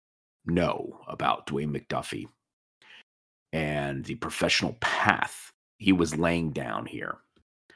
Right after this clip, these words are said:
this issue,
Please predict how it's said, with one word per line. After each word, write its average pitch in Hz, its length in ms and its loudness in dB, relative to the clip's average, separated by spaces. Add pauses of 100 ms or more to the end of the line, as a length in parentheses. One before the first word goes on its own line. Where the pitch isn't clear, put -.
(680)
this - 680 4 (500)
issue, - 540 2